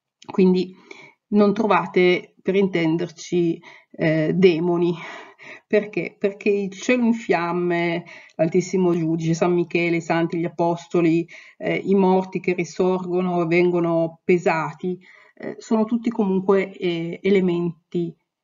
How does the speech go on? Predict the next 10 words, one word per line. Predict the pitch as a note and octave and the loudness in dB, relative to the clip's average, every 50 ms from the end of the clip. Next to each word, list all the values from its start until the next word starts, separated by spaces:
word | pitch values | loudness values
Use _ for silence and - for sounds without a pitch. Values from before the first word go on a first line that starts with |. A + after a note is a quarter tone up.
| _ _ _ | _ _ _
ehm, | - F#3 F3 E3+ E3 D#3 E3 E3 E3 D#3+ - - - | -4 -4 -2 -2 -2 0 0 2 2 0 -2 -6 -10
che | _ - F#3 F#3 F#3+ - | _ 2 2 2 2 -2
nella | - F3 F3 F3 E3+ E3+ E3 E3 E3 D#3+ E3 D#3+ E3+ - - - | -4 -2 0 0 0 0 -2 -4 -4 -2 -2 -2 -4 -4 -6 -4
mentalità, | E3+ F3+ E3+ F3 E3+ - F3+ E3 E3 D#3+ D#3+ - - F3+ - - - | -2 -2 -2 -2 -2 -2 -2 -2 -2 -4 -2 -2 -2 -2 -2 -6 -10
diciamo | - E3+ E3 E3 E3 F3 | -12 -8 -6 -4 -4 -2
così, | E3 F3 F3 F#3 G3 - | -2 -2 -2 -2 -2 -2
del, | E3 F3 E3 E3 E3 E3 D#3+ D#3 | -2 -2 0 0 0 -2 -2 -2
del, | D#3+ E3+ E3 E3 E3 D#3 D#3+ D#3+ | -2 -2 0 0 0 -2 -2 0
dell'uomo | E3 E3+ F3+ G3 G3 G3 - | 2 2 4 4 2 2 0
contemporaneo, | - E3+ F3 E3+ F#3+ F#3 F3+ F#3 G3+ F#3+ F3 D#3 D#3 D#3 D#3+ D#3+ E3 E3+ E3+ | -2 -4 -2 -2 0 -2 0 0 -2 0 0 0 0 0 -2 -2 -2 -2 -2